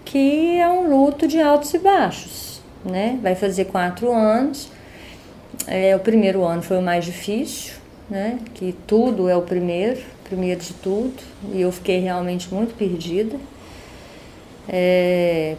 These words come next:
porque muda, né? Assim, você só, além de você não ter a pessoa ao seu lado, né? A pessoa que você ama, a pessoa que te ama, a pessoa que é ali, né? O seu, seu porto seguro, né? Que a gente tava junto há quinze anos.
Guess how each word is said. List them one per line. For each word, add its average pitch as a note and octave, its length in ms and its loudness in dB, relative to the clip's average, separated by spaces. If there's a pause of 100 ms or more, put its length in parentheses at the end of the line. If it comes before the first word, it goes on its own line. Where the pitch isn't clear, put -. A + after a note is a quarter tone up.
porque - 320 -6
muda, F#3+ 540 4
né? A3 220 0
Assim, G3+ 380 -4
você F#3 160 -4
só, A#3 400 2 (160)
além A3+ 280 4
de C4+ 80 4
você C#4 280 4
não A#3+ 180 4
ter G#3 360 4
a G3 40 2
pessoa F#3 480 -2
ao F3 60 0
seu F3 260 -4
lado, G3 460 -2 (420)
né? F3 220 -2
A G#3+ 40 0
pessoa E3+ 720 -2 (160)
que E3 120 -14
você F3 300 -2
ama, A3 360 4
a G3 40 -2
pessoa F3 460 -4
que E3+ 140 -12
te - 220 -6
ama, G3+ 320 2
a - 20 -2
pessoa F3 600 -4
que E3+ 360 -10 (360)
é F3 180 4
ali, F3 340 2
né? F#3+ 280 -2
O F#3 40 -10
seu, E3+ 480 -6 (840)
seu E3+ 160 0
porto F3+ 400 2
seguro, G#3+ 520 2
né? A3 180 2
Que A3+ 80 -2
a - 20 -4
gente F#3 180 -4
tava F3 240 2
junto E3+ 280 -4
há - 20 -2
quinze G3 460 0
anos. A#3 580 2